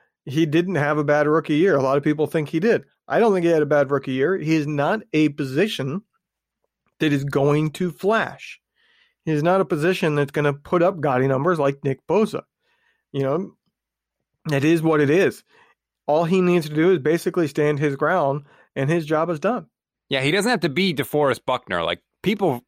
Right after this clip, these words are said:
Speaker 2: seem to just assume that that's what every defensive tackle should be. DeForest Buckner is like a unicorn. A pass rushing defensive tackle is almost unheard of. In the history of the league, there have only been a handful of guys that can do that from that spot.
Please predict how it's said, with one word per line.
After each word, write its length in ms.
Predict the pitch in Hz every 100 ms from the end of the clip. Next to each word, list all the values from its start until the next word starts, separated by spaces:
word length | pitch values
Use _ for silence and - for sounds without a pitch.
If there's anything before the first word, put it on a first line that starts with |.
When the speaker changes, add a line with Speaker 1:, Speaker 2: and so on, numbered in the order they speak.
| _ -
Speaker 2:
seem 260 | - 151
to 280 | 139 120 101 - _ _ _ _
just 200 | 135 -
assume 420 | 123 - 160 165
that 120 | 131
that's 220 | 135 123 127
what 100 | 123
every 200 | 123 117
defensive 460 | - 120 113 113
tackle 320 | - 113 110
should 220 | 95 95 95
be. 200 | 113 85
DeForest 420 | 104 254 294 -
Buckner 320 | 180 175 139
is 100 | 117
like 160 | 120 110
a 100 | 90
unicorn. 520 | 117 156 - 101 85
A 80 | -
pass 480 | - - 226 254 175
rushing 380 | 180 160 165 123
defensive 460 | 120 147 147 110
tackle 460 | - 135 147 185 135
is 120 | 107 -
almost 420 | 220 240 180 -
unheard 380 | 135 123 156 156
of. 160 | 107 -
In 100 | 165
the 80 |
history 440 | 135 294 - 247 226
of 60 |
the 80 | 180
league, 320 | 165 262 262
there 120 | 131 123
have 200 | 123 117 110 _ -
only 260 | 156 165
been 240 | 127 147 135
a 60 |
handful 420 | 117 156 151 151 131
of 60 |
guys 280 | 135 135 110
that 100 | 117
can 160 | 117 107
do 120 | 135
that 180 | 120 113
from 140 | 113
that 180 | 110 98
spot. 340 | - 160 127